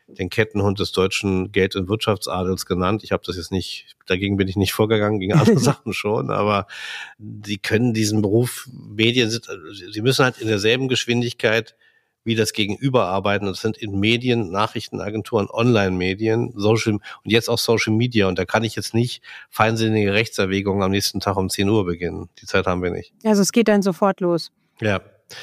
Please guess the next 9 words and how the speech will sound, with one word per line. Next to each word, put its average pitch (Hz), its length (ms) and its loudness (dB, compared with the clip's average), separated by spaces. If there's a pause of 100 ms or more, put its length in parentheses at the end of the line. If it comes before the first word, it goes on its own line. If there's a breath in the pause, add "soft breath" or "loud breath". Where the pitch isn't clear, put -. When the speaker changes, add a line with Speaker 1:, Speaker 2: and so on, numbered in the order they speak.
(340 loud breath)
Speaker 1:
Aber 139 280 4
wissen 143 180 2
Sie, 143 80 2
es 123 160 -2
ist, - 220 -4
es - 220 -6
ist - 160 -4
natürlich 131 440 0
auch, 117 340 2